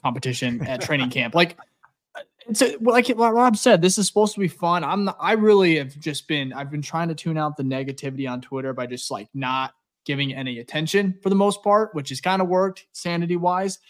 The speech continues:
But I wanna jump to my last question, Rob, Nick, and then we'll get you outta here. Uh, what is the truth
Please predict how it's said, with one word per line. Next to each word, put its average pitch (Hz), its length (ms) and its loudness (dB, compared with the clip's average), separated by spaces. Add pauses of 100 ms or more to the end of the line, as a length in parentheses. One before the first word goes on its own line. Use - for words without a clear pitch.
(180)
But 156 180 -4
I 196 120 4
wanna 240 260 4
jump 180 340 -2
to 170 160 -4
my 143 120 -2
last 139 340 -4
question, 131 500 -8 (180)
Rob, 139 560 -2
Nick, 139 400 -8 (240)
and 139 60 -10
then 135 80 -4
we'll 139 80 -4
get 135 180 -6
you 135 80 -2
outta 135 200 0
here. 123 340 -8 (1000)
Uh, - 120 -2 (260)
what 226 300 0
is 240 100 0
the 185 100 0
truth 175 520 -4